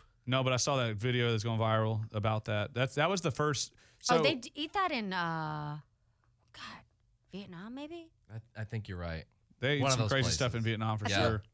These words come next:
Speaker 2: yeah, I feel like somebody's, like, or maybe it was This Is Us. I saw This Is Us, and that guy was dating that girl, and they went to Vietnam to find her family or his fa-, uh, something, or maybe his, uh,
Speaker 1: Uh,
Speaker 2: the the dad, 'cause he went there for Vietnam War, and he went there,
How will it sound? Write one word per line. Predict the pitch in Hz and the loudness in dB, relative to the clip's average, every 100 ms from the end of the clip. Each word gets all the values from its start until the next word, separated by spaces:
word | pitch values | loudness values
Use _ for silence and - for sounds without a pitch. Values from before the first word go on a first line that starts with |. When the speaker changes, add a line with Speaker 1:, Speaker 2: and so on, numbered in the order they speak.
| _ | _
Speaker 2:
yeah, | 208 226 190 | -4 0 2
I | 165 | 0
feel | - 226 | -2 -2
like | 208 | 0
somebody's, | - 220 202 190 180 - - _ _ - | 0 0 -2 -4 -4 -6 -8 _ _ -6
like, | 175 - - _ _ _ _ 220 | -6 -6 -20 _ _ _ _ 0
or | |
maybe | 254 320 | 2 2
it | 370 | 0
was | 269 | -2
This | 165 202 196 | -2 0 0
Is | 180 156 | 0 0
Us. | 147 123 151 | 0 0 -2
I | |
saw | 139 185 | -2 -2
This | 165 175 | -2 -4
Is | 170 156 | -4 -2
Us, | 151 175 - - - - | -2 0 -2 -6 -14 -4
and | 196 | 2
that | 185 185 | 2 6
guy | 185 190 208 - - - | 6 8 4 0 -6 -6
was | 190 | 0
dating | 220 202 185 | 2 4 2
that | 165 | 0
girl, | 196 202 | 2 4
and | 208 185 | 2 0
they | |
went | 180 202 | -2 -2
to | 185 | -2
Vietnam | 190 190 180 185 208 | -2 0 2 2 0
to | 202 | -2
find | - 196 196 | 0 0 2
her | 175 165 | -2 -4
family | 190 190 202 208 | -2 0 0 0
or | 180 156 | 0 0
his | 208 196 | -2 -2
fa-, | 220 208 185 | 0 0 0
uh, | |
something, | - 262 254 262 254 - - - | 0 0 0 0 -2 -8 -6 2
or | 220 | 4
maybe | 247 349 | 4 2
his, | 302 320 254 - - - | 2 0 0 -2 -6 -2
uh, | 123 | 4
Speaker 1:
Uh, | 127 127 120 113 | 6 6 4 2
Speaker 2:
the | 254 202 - _ | -2 -2 -10 _
the | 254 | -4
dad, | 220 320 277 202 175 - - | 2 6 6 6 2 -6 -4
'cause | 233 214 | 0 2
he | |
went | 254 262 | 2 2
there | 247 208 | 2 0
for | 214 | 0
Vietnam | 254 247 233 | 2 4 4
War, | 254 240 196 | 4 4 4
and | 185 202 | 2 0
he | 220 | -2
went | 226 220 | -2 2
there, | 202 185 | 2 2